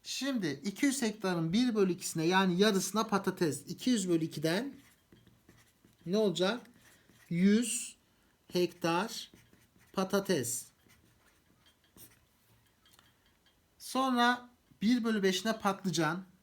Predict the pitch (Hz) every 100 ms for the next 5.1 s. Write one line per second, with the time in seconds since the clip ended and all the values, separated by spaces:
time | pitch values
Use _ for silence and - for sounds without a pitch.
0 | _ - - - 220 214 208 202 202 180
1 | 180 208 190 196 185 185 175 165 170 147
2 | 139 165 196 - - _ _ _ _ _
3 | - _ _ _ _ 165 185 165 190 185
4 | - - 254 - 180 165 - 160 208 -
5 | -